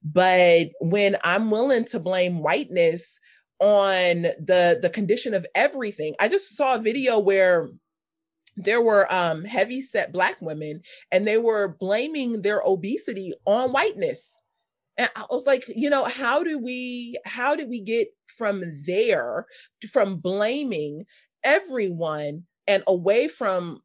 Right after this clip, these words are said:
self-responsibility? What, what happened in culture? What happened to, you know, the Black family structure?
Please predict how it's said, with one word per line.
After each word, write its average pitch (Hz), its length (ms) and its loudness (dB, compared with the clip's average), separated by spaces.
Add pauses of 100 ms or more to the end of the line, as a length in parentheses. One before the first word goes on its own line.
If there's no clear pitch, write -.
self-responsibility? 185 1500 -4
What, 233 280 -2
what 240 200 -2
happened 196 600 -4
in 151 140 -6
culture? 143 500 -6 (240)
What 233 220 4
happened 214 600 -2 (120)
to, 190 440 -4 (220)
you 196 120 0
know, 196 200 4
the 165 140 2
Black 180 340 0
family 185 400 -2
structure? 160 1000 -2